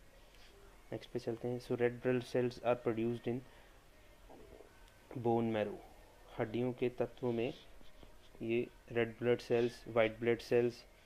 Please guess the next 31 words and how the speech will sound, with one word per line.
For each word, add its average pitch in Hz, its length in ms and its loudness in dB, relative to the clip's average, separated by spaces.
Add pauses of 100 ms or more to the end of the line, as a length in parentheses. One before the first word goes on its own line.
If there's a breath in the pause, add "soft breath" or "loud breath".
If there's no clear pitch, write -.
(1300)
और 127 120 4 (100)
platelets 123 600 2 (360)
वहाँ 117 280 0
पे 135 180 6
ही 131 140 2
बनते 101 340 -4
हैं। 101 180 -8 (1000 loud breath)
So - 120 -8
next 123 280 2
वाला 120 140 6
question 117 420 -2
है, 120 220 0 (580 loud breath)
जब 127 240 4
carbon 123 280 6
dioxide 127 380 4
oxygen 127 460 2
में 120 400 2
जलाया 113 360 6
जाता 110 320 2
है, 107 180 -4 (320)
carbon 117 340 8
को 131 160 4
ऑक्सीजन 120 300 0
में 123 120 2
जलाया 110 300 4
जाता 113 240 2
है 113 40 -6
तो 117 100 -4
क्या 120 120 6
बनता 113 300 2
है? 131 180 6